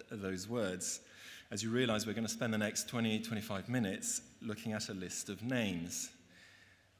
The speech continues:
I mean, it's the third advent of Sunday. Couldn't we look at the Nativity?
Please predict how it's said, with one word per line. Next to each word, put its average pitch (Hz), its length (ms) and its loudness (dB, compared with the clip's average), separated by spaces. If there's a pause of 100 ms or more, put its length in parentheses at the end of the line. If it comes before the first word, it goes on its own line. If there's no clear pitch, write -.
I 117 60 0
mean, 123 100 4
it's 123 100 -2
the 131 80 -2
third 147 280 4
advent 123 360 2
of 107 100 -6
Sunday. 98 680 0 (300)
Couldn't 120 260 -4
we 117 320 2 (240)
look 120 180 -2
at 131 80 -6 (240)
the 113 80 -2
Nativity? 120 640 -2